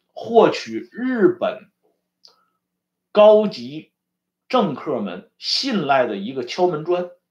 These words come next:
啊，就是拿中国政府的顶尖儿级情报作为他们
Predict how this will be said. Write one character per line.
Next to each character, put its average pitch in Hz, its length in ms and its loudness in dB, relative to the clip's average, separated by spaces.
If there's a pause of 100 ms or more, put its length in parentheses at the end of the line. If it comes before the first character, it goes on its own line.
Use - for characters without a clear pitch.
(760)
啊， 104 180 -6
就 151 120 -4
是 131 80 -6
拿 123 220 0
中 262 400 2
国 139 160 4
政 143 240 0
府 - 200 -12
的 - 240 -10 (680)
顶 123 280 -2
尖 202 140 6
儿 214 140 6
级 143 160 -6
情 117 240 -8
报 - 320 -2 (720)
作 156 180 4
为 131 120 2
他 170 240 2
们 160 220 -2